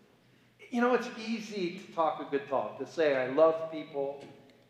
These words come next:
and I just, just love each other." It's easy to sing love songs to a pretty girl. <clears throat>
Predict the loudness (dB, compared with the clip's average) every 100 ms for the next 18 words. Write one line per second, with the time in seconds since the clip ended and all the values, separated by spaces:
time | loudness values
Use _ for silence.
0 | -10 -2 2 4 4 2 -2 -6 -10 -12
1 | -12 -8 6 6 6 2 2 4 4 2
2 | -2 -14 -14 -16 -16 -12 2 2 4 2
3 | 0 0 2 6 6 6 4 2 0 -4
4 | -10 -14 -20 -20 -20 -20 _ _ _ _
5 | _ _ _ _ _ _ _ -12 -4 -4
6 | -2 -2 0 0 0 -2 -6 -16 -20 -20
7 | _ _ _ _ _ _ _ _ _ _
8 | _ _ _ _ _ _